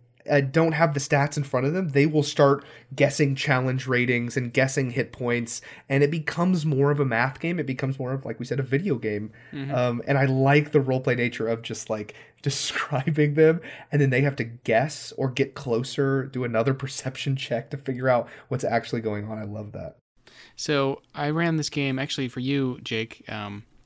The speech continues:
Speaker 2: this year, uh, where it was a one shot, and none of the monsters were, <laughs> they were unique to the scenario.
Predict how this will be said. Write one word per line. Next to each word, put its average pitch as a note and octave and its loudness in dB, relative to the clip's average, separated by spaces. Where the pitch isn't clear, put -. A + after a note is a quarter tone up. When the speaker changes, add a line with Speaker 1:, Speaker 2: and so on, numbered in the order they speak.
Speaker 2:
this B2+ -6
year, A2+ -6
uh, A2+ -6
where A#2+ -4
it - -4
was A#2+ -6
a A#2 -6
one C3 -4
shot, A#2+ -6
and A2 -10
none D3 -2
of E3 -2
the D3+ -2
monsters B2+ -4
were, B2 -4
<laughs> - -18
they D3 0
were D3 2
unique D3+ 0
to - -6
the B2 -2
scenario. C#3 -2